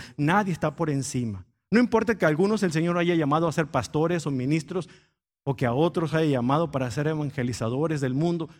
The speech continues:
no importa que usted esté barriendo el templo donde usted asiste. Lo importante es que usted reconozca que delante de la cruz todos estamos en la misma posición, necesitados de un Salvador.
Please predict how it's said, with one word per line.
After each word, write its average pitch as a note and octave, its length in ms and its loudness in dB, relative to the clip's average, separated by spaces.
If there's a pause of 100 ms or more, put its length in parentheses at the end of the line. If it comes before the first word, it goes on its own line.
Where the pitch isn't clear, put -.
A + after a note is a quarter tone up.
(140)
no D#3+ 100 -2
importa F3+ 580 0
que C3+ 100 -8
usted D3 160 -2
esté C#3+ 220 -2
barriendo E3 500 0
el D3 100 2
templo C3 340 -2
donde A#2+ 160 -4
usted C3 340 -4 (240)
asiste. A#2+ 600 -6 (160)
Lo C#3+ 100 0
importante C#3 500 -2
es D#3+ 100 -6
que - 80 -6
usted D3+ 420 -2 (180)
reconozca D3 680 -2 (340)
que C#3 200 -4
delante D3 640 0
de F#3+ 100 -4
la E3+ 100 0
cruz B2 400 -8
todos G#3 400 -4 (160)
estamos B2 600 -4 (180)
en C3+ 120 2
la A2+ 100 -2
misma D#3+ 480 -4 (240)
posición, A#2+ 520 -6 (160)
necesitados D#3 920 -4 (500)
de A2 120 -4
un G#2+ 180 -4
Salvador. F#2 520 -10